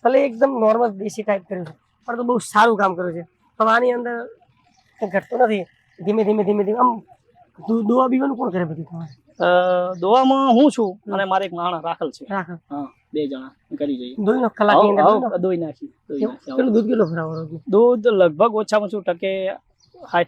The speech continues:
Speaker 2: લિટર, પાંસઠ લિટર જેવું ભરાય.
Speaker 1: સાઠ, પાંસઠ.
Speaker 2: હમ, સાઠ હોય, પાંસઠ, સિત્તેર જેવું થઈ જાય કોણ?
Speaker 1: અ,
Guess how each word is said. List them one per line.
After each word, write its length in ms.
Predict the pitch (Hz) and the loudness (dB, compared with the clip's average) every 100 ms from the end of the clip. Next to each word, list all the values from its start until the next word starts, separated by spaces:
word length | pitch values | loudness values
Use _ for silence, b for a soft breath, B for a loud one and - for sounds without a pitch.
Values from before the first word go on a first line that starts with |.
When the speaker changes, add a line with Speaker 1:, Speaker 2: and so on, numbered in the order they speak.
| 160 | -4
Speaker 2:
લિટર, 180 | 156 | -10
પાંસઠ 240 | 143 147 143 | -8 -10 -10
લિટર 200 | 147 143 | -12 -10
જેવું 180 | 143 135 | -10 -4
ભરાય. 160 | 190 | -4
Speaker 1:
સાઠ, 240 | 175 185 180 | -4 -6 -8
પાંસઠ. 60 | |
Speaker 2:
હમ, 200 | 180 156 | -4 -4
સાઠ 480 | 143 - _ 160 151 | -4 -8 _ -4 -4
હોય, 160 | - - _ _ | -10 -16 _ _
પાંસઠ, 260 | 156 151 135 | -4 -4 -6
સિત્તેર 240 | 151 156 | -4 -2
જેવું 140 | 147 143 | -2 -2
થઈ 120 | 156 | -2
જાય 140 | 143 | -2
કોણ? 200 | 160 220 | -2 -4
Speaker 1:
અ, 520 | 330 359 180 170 165 | -6 -2 0 2 -2